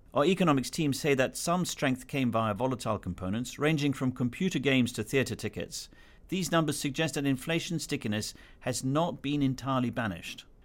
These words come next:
And they say this supports their view that U K rate cuts will not happen until the second half of the year. Our latam economists and strategists have just published a new multi-asset outlook. They see a two-speed region in twenty twenty-four, with Brazil and Mexico ahead of the pack.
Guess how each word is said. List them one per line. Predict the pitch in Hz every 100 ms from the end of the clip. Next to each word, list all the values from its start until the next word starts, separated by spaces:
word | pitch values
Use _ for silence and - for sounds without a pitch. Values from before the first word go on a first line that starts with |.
| -
And | 127
they | 147
say | - 170
this | 156 -
supports | 165 180 175 -
their | 175 202
view | 151 120 104
that | 120 92
U | 147
K | 165 156
rate | 127 120
cuts | 113 101 -
will | 120
not | 127 147 185 170
happen | 151 143 98
until | 101 - 104
the |
second | 104 - 151 135
half | 107 101
of | 101 87
the | 98
year. | 95 85 80 - - - - - -
Our | 143
latam | 151 190 208 175
economists | 135 156 143 143
and | 127
strategists | - 147 113 107 104
have | 127
just | 107 151 -
published | 135 127 123
a | 117
new | 127 147
multi-asset | 131 131 131 127 107 107
outlook. | 104 - 85 - - - - - - -
They | 131
see | 123 147
a | 135
two-speed | - - 196 175 - 160 127
region | 135 120 123
in | 113
twenty | 113 117 107
twenty-four, | 107 95 - 123 131
with | 110
Brazil | - 113 156 180
and | 131 131
Mexico | 160 - - 143
ahead | 120 - - 131
of | 110
the |
pack. | 110 107 85 -